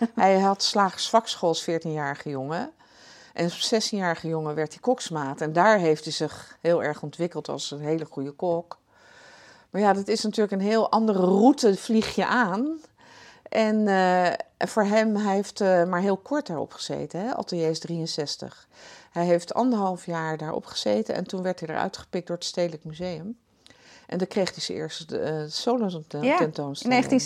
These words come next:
Speaker 2: zesenzeventig.
Speaker 1: Ik weet niet meer, hij was al
Speaker 2: Las ik.
Speaker 1: vrij oud, eenendertig of tweeëndertig of zo. Zou ik even terug moeten rekenen.
Speaker 2: Ja, de klas
Speaker 1: Ja.
Speaker 2: zesenzeventig.
Speaker 1: En, eh,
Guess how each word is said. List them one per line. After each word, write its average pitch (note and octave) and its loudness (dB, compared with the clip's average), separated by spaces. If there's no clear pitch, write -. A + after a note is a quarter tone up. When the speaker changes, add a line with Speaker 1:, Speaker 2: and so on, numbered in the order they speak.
Speaker 2:
zesenzeventig. C4 0
Speaker 1:
Ik - -18
weet F#3 -4
niet F#3 -6
meer, F#3 -6
hij F#3+ -2
was G#3 2
al F#3 -4
Speaker 2:
Las G#3+ -8
ik. - -6
Speaker 1:
vrij G#3+ 2
oud, F3+ -2
eenendertig F3+ -4
of - -20
tweeëndertig G3 -6
of - -20
zo. A#3 -8
Zou F#3+ -8
ik F#3 -12
even F#3 -6
terug - -12
moeten F#3+ -10
rekenen. F#3 -8
Speaker 2:
Ja, B3+ -6
de G#3 -12
klas B3 -4
Speaker 1:
Ja. G#3+ 2
Speaker 2:
zesenzeventig. E3+ -14
Speaker 1:
En, A#3 8
eh, G#3+ 6